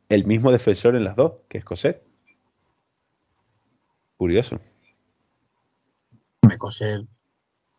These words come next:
Speaker 2: bastante tiene el hombre, que además metió diecinueve puntos, había vuelto a ser héroe. O sea,
Speaker 1: No, está
Speaker 2: Jalou
Speaker 1: ti-, está ahora mismo está de dulce en ataque, está tirando muy, muy bien.
Speaker 2: jugando muy además,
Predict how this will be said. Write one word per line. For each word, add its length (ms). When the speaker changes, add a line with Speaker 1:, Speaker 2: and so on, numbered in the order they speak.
Speaker 2:
bastante 380
tiene 180
el 60
hombre, 240
que 60
además 340
metió 260
diecinueve 360
puntos, 500
había 160
vuelto 220
a 60
ser 200
héroe. 380
O 160
sea, 160
Speaker 1:
No, 60
está 120
Speaker 2:
Jalou 120
Speaker 1:
ti-, 100
está 280
ahora 180
mismo 220
está 160
de 120
dulce 400
en 120
ataque, 360
está 220
tirando 320
muy, 260
muy 220
bien. 260
Speaker 2:
jugando 320
muy 80
además, 260